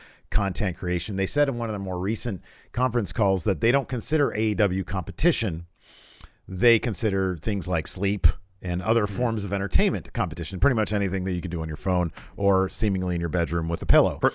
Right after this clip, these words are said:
Speaker 2: pretty much anything you do with your time.
Speaker 1: <laughs>
Speaker 2: Yes.
Speaker 1: Anything,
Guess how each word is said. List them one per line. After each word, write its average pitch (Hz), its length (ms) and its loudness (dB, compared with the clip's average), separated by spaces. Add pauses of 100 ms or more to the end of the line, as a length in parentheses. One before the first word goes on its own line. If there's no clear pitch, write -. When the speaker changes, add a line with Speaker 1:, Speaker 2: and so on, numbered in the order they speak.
(400)
Speaker 2:
pretty 120 140 2
much 110 160 0
anything 101 320 2
you 90 60 -6
do 92 120 -2
with 85 160 -6
your 85 60 -8
time. - 240 -10
Speaker 1:
<laughs> - 100 -6
Speaker 2:
Yes. - 260 -8 (240)
Speaker 1:
Anything, 139 600 0